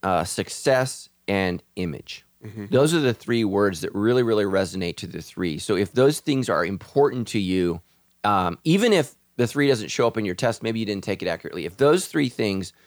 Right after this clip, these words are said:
Speaker 1: are, are super important to you, so achievement,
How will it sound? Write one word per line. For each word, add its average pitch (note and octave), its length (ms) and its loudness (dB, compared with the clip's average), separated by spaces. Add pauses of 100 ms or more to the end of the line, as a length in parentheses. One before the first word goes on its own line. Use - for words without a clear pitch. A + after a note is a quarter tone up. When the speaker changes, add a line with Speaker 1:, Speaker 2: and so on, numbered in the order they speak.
(240)
Speaker 1:
are, F2+ 160 0
are G#2 160 2
super D3+ 480 2
important A2 380 0
to - 120 -6
you, F2 160 -2
so - 260 0 (360)
achievement, D#3 680 2